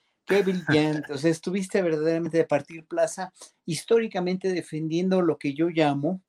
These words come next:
Speaker 1: la nueva democratización del periodismo mexicano. Es una democratiza-, democratización que tú,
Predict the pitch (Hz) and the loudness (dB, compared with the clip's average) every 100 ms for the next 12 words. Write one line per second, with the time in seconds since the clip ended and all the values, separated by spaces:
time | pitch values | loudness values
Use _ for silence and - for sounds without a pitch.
0 | - 139 143 156 165 208 214 202 175 156 | -8 -4 -2 0 2 4 4 4 0 -4
1 | 147 151 131 - - 160 131 156 170 196 | -6 -6 -12 -14 -16 -14 -2 4 4 2
2 | _ _ _ _ - 151 143 151 143 143 | _ _ _ _ -2 -2 0 -2 -2 -6
3 | 151 156 - - 139 123 - _ - 165 | -8 -10 -12 -14 -12 -12 -14 _ -6 -4
4 | 208 208 175 156 147 135 - - 143 - | -2 -2 -2 -4 -6 -10 -10 -10 -10 -10
5 | 160 160 165 165 160 147 147 147 139 170 | -2 0 2 0 0 -2 -2 -12 -8 -4
6 | 175 170 160 196 214 | -4 -6 -6 -2 -2